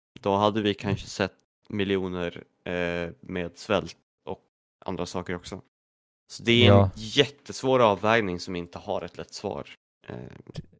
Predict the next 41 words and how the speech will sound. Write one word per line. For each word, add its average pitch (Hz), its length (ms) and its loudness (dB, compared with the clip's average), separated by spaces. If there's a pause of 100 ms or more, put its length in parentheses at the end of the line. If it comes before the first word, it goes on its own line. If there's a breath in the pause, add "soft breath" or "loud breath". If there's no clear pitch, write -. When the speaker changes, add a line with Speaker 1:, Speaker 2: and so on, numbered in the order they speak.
(160)
Speaker 2:
Det, 107 240 8
det 107 160 6
är 107 60 12
verkligen 104 320 8
en 95 100 4
balansgång 98 920 4 (200)
med 101 380 -4 (180)
hur 95 160 -4
vi 95 100 -2
ska 101 160 -6
hantera 101 440 0
det. 101 180 2 (440)
Speaker 1:
Mm. 92 220 -4
Speaker 2:
För 107 80 4
just, - 280 2
vi 107 180 6
kan, 110 300 2
vi 101 100 6
kan 117 300 4
inte 101 200 0
sätta, 98 640 4 (240)
alltså, 104 220 2
miljoner 95 440 4
personer 98 540 2
utan 98 260 2
jobb 101 320 2 (560)
i 95 60 6
ett - 140 4
land 98 360 8
där 92 180 10
det, 95 400 4
alltså, 101 240 4
de 92 160 4
har 104 200 8
verkligen 95 420 6
milja-, 92 340 6
alltså, 98 220 6
de 92 120 4
har 92 80 6
ju 92 40 4
miljarder 92 640 4